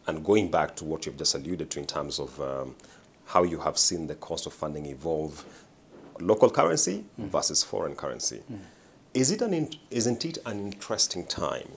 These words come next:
Speaker 1: to be rejigging your balance sheet to be more local currency? The latest number we have is about fifty-six percent.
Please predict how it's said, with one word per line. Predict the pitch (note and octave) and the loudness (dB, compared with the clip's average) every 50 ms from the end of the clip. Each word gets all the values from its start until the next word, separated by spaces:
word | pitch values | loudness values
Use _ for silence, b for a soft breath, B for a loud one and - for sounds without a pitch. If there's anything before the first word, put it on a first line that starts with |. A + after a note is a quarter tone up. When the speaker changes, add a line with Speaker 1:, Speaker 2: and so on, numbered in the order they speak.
| - - | -14 -12
Speaker 1:
to | - F2 | -12 -10
be | D2 D#2+ | -10 -8
rejigging | D2+ E2+ D#2+ D2+ D2+ F#2+ F#2 G2 F#2+ E2+ | -8 -8 -8 -6 -6 -6 -6 -4 -4 -4
your | D#2+ D2+ | -4 -4
balance | D2 D#2+ D#2 D2+ D2+ D2+ - | -2 -2 -2 -2 -2 -4 -6
sheet | - - D2+ - - | -8 -8 -10 -12 -12
to | - D#2 | -12 -12
be | C#2+ D2 | -10 -10
more | C#2+ C#2+ D2 D2+ D2+ D2 C#2+ - - | -10 -8 -6 -4 -4 -4 -4 -6 -8
local | D2 D2+ D#2 D#2+ - D2+ C#2+ | -6 -4 -2 -2 -2 -2 -6
currency? | - - D2 D2 C#2+ - - E2 | -4 -2 -2 0 0 -2 -4 -4
The | D2 D#2 | -4 0
latest | D#2+ F#2 F#2+ - E2 - | 2 2 2 2 2 2
number | E2+ D#2+ D2 C#2 | 2 2 2 2
we | C#2+ D2 | 0 0
have | - - D#2 D#2 D2+ D#2 | 0 0 0 0 2 0
is | D2 | -2
about | D2 C2+ D2 C2+ C2 - - | -2 -2 -2 -2 -4 -6 -10
fifty-six | - - - - F#2+ - - - - - - D#2+ - | -14 -12 -10 -10 -10 -10 -6 -4 -4 -4 -2 -4 -6
percent. | - - - - - A2+ G#2+ A2+ A2 A2 | -6 -4 -2 0 0 0 0 -2 -4 -6